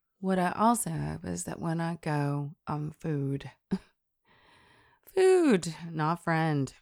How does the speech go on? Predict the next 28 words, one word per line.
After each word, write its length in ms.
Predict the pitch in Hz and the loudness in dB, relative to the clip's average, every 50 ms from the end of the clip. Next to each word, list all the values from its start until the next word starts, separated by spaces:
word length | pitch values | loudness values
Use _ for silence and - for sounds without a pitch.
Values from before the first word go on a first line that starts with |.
| _ _ | _ _
food. 500 | - 190 190 190 185 180 170 160 147 - _ _ _ _ _ _ _ _ _ _ _ _ _ _ _ _ _ _ _ _ _ _ | 0 2 4 4 4 4 2 0 -2 -6 _ _ _ _ _ _ _ _ _ _ _ _ _ _ _ _ _ _ _ _ _ _
I 120 | - 156 147 | -8 -6 -4
hope 300 | 139 143 147 156 - - | -4 -4 -6 -6 -6 -6
that 140 | 151 147 147 | -4 -4 -2
I 140 | 139 135 | -4 -4
become 480 | - 156 147 - - 143 127 131 131 131 | -6 -8 -10 -6 -6 -4 -4 -2 -4 -4
that. 240 | - 90 95 101 - _ _ _ _ _ _ _ _ _ _ _ _ _ _ | -6 -8 -10 -12 -14 _ _ _ _ _ _ _ _ _ _ _ _ _ _
Part 340 | - - 165 160 160 160 156 | -12 -8 -4 -2 -2 0 -2
of 100 | 143 139 | -2 -2
everything 540 | 143 139 135 135 139 143 - 139 143 147 139 | -2 -4 -4 -4 -6 -6 -8 -8 -6 -6 -6
that's 220 | 139 131 131 - | -6 -6 -6 -4
out 200 | 139 135 135 131 | -4 -4 -4 -6
here, 360 | 131 127 127 127 127 131 131 - _ _ _ _ _ _ - | -6 -6 -6 -6 -6 -8 -10 -12 _ _ _ _ _ _ -6
part 220 | - 165 170 160 | -4 -2 -2 -2
of 80 | 151 151 | -2 -2
everything 440 | 143 143 143 147 - - 135 135 | -4 -6 -6 -8 -6 -4 -4 -4
that 120 | 139 139 - | -4 -4 -6
sustains 600 | - 165 165 - - - 139 139 143 143 - - | -8 -10 -10 -8 -6 -4 -4 -2 -4 -4 -6 -8
life. 360 | - - - - - - _ _ _ _ _ _ _ _ _ _ _ _ _ - | -10 -8 -8 -10 -12 -12 _ _ _ _ _ _ _ _ _ _ _ _ _ -4
Those 220 | 185 190 185 165 | -2 -2 -2 -2
very 420 | 160 160 175 180 196 208 220 214 196 | -2 0 0 2 2 2 2 2 0
mushrooms 800 | 175 151 139 139 - - 143 139 147 147 156 156 165 175 - - _ _ _ _ _ _ _ _ _ _ _ | 0 0 -2 -2 -4 -4 -6 -6 -6 -6 -8 -8 -8 -10 -12 -16 _ _ _ _ _ _ _ _ _ _ _
that 280 | 165 170 160 156 147 143 | -4 -2 0 0 0 0
were 140 | 147 147 147 | 0 -2 -2
in 140 | 147 151 | -2 -2
my 200 | 151 147 156 175 | -4 -4 -6 -6
sick 340 | 170 - - 170 160 - - | -4 -4 -4 -4 -4 -6 -8
spot 460 | - - - - 156 151 - - - | -12 -10 -8 -6 -6 -6 -6 -8 -10